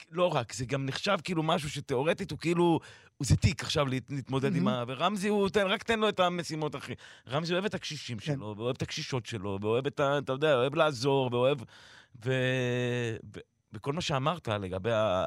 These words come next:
Speaker 1: הזכות הזאת היא הגדולה, לעבוד עם אנשים, עם גדולי
Speaker 2: מהמם.
Speaker 1: ענקים, כמו
Speaker 2: מהמם.
Speaker 1: יעקב בודו,
Speaker 2: מהמם.
Speaker 1: או מרים
Speaker 2: מרים
Speaker 1: זוהר,
Speaker 2: זוהר.
Speaker 1: או תקווה עזיז,
Speaker 2: מהמם.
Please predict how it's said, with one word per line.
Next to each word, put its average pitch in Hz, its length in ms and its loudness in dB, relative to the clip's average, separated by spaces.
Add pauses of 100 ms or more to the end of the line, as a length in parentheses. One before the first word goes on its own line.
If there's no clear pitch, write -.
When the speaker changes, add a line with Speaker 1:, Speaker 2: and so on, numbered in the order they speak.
(260)
Speaker 1:
הזכות 143 380 -6
הזאת 120 200 -2
היא 107 100 -4
הגדולה, 107 400 0
לעבוד 98 300 -4
עם 123 140 -4
אנשים, 110 380 -6
עם 113 100 -4
גדולי 113 720 0 (220)
Speaker 2:
מהמם. 151 260 -2 (240)
Speaker 1:
ענקים, 147 520 0
כמו 85 120 -4
Speaker 2:
מהמם. 131 120 2
Speaker 1:
יעקב 120 280 -2
בודו, 104 420 0
Speaker 2:
מהמם. 170 220 -8 (220)
Speaker 1:
או 107 160 -2
מרים 110 160 -4
Speaker 2:
מרים 120 120 0
Speaker 1:
זוהר, 113 440 2
Speaker 2:
זוהר. 147 280 -10 (260)
Speaker 1:
או 117 260 -2 (100)
תקווה 135 280 2
עזיז, 117 540 2
Speaker 2:
מהמם. 180 160 -4